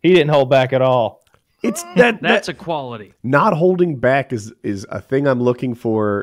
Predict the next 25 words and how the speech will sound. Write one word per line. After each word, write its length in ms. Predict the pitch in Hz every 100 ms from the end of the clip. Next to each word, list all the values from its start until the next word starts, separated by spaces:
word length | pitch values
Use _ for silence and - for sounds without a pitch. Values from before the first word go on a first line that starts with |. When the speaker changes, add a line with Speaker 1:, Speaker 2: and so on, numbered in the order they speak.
| -
Speaker 2:
in 460 | 95 92 90 85 82 - - -
my 200 | 90 98
protagonist 800 | - 101 - 98 92 87 78 -
at 100 | 78
this 140 | 90 -
point. 320 | - 71 71
Speaker 1:
Right 140 | 175
in 60 | 156
the 40 |
Speaker 2:
Like, 80 | 95
Speaker 1:
kisser. 320 | 139 - 90 _ _ _ _ -
Speaker 2:
I, 140 | 117 -
I, 320 | 120 113 110
uh, 360 | 107 104 101 95 - _ _ _ _ _ _ _ _ _ -
Speaker 3:
I 40 |
wanna 160 | 269 262
see 160 | 214
more 160 | 180 165
children 500 | - 185 165 135 123
attacked 520 | 110 131 110 104 -
on 60 | 120
television, 640 | - 123 117 117 117 113
too. 320 | 107 123 104 - -
Speaker 2:
<laughs> 120 | -
Speaker 3:
Because 380 | 160 160 190